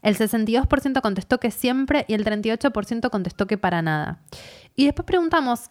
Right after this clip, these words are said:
¿qué pasa con tu femineidad en el trabajo cuando la mayoría de tus compañeros son hombres? Que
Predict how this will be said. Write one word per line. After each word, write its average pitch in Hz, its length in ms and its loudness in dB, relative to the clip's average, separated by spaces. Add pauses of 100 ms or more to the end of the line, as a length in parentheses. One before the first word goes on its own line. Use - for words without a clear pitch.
¿qué 269 80 0
pasa 320 260 -2
con 220 200 -2
tu 196 100 -8
femineidad 196 720 2
en 185 80 -2
el 170 100 -2
trabajo 170 380 0
cuando 165 240 -2
la 160 100 0
mayoría 170 460 -2
de 262 80 0
tus - 180 -6
compañeros 180 680 -2
son 180 320 -2
hombres? 180 480 0
Que 143 360 -8